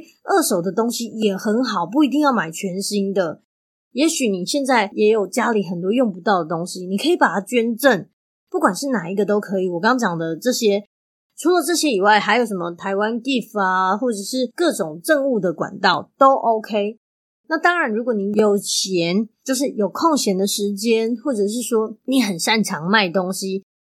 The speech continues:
或者说你在换物上有一定的能力的话，不会在，在乎它的价值，那你也可以用换物或者是卖二手转卖的方式来把你不需要的东西卖出去。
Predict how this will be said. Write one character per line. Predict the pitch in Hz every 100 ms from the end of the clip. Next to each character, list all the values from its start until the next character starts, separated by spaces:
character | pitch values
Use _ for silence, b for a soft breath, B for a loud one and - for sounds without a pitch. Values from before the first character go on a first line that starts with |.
| _
或 | - 254
者 |
说 | 202 240 233 -
你 | 202
在 | 196 262
换 | 254 320 247
物 | 277 247
上 | 240 233 185
有 | 160 156
一 |
定 | 196 247 214
的 | 170 165
能 | 170 185 233
力 | 311 202
的 | 170
话， | - 214 156 -
不 | 240
会 | 294 233
在， | 208 240
在 | - 262 196
乎 | 190 185 190
它 | 208 190
的 | 175 165 156
价 | 170 262 170
值， | 165 156 151 - _ _ _ _
那 | 226
你 | 220 190
也 | 170
可 | 190
以 |
用 | 202 226
换 | 220 294 254 294
物 | 262
或 | 214 254
者 |
是 | 196 233 220
卖 | 247 214 196 _ _
二 | - 269
手 | - 147 - _
转 | 220 160
卖 | 208 262
的 | 185
方 | 170 185 190
式 | - 202
来 | 170 160
把 | 151
你 | 165
不 | 156 202
需 | -
要 | 214
的 | 196
东 | 185
西 | 185 190
卖 | 196 196
出 | 170 196
去。 | 175 214 -